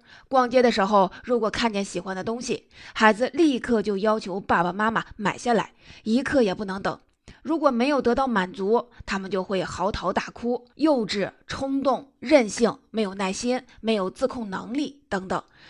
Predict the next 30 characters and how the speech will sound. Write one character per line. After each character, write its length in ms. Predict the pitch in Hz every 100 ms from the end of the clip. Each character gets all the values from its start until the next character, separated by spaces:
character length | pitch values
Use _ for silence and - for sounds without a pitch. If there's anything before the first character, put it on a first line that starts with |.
| -
这 120 | -
些 160 | 240 240
都 160 | 254 254
是 160 | 240
小 200 | - 185
孩 140 | 180 190
儿 140 | 226
最 160 | 240 190
明 280 | 185 202
显 160 | 277 175
的 80 | 160
特 200 | - 185
点。 180 | - - _ _ - - -
而 140 | 240
情 360 | 233 - 220 277
绪 120 | 339
化 320 | 269 208 - -
指 160 | 208 185
的 80 |
就 140 | 185 196
是 160 | 202
超 340 | - - 269 262
出 240 | 269 262
合 220 | - 202
理 160 | 233 175
限 320 | - 302 254
度 100 | 185
的 100 | 185
敏 280 | - 180 208
感。 220 | 269 -